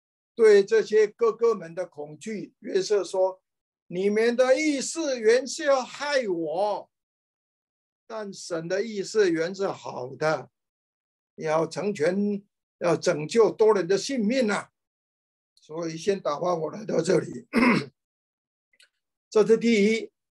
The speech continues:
从约瑟的苦难让我们看见神的美意。第二是大卫的逃亡。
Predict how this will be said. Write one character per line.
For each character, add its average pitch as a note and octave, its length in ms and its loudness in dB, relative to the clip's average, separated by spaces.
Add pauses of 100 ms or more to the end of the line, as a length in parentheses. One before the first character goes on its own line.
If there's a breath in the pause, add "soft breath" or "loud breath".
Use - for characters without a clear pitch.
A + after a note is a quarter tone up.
(340)
从 E3+ 240 -2
约 G#3 200 6
瑟 G3+ 160 0
的 F3+ 120 -2
苦 D#3+ 200 -14
难 G3 200 -4
让 G3 180 0
我 - 20 -8
们 E3 140 -6
看 G3 180 -4
见 F#3 200 0
神 D#3 160 -8
的 E3 100 -4
美 D3 220 -10
意。 F#3 340 -16 (260)
第 A3+ 220 0
二 A#3 340 4 (420)
是 - 280 -4
大 A3 340 2
卫 A#3 180 6
的 G3+ 140 2
逃 F#3 240 -8
亡。 E3+ 480 -4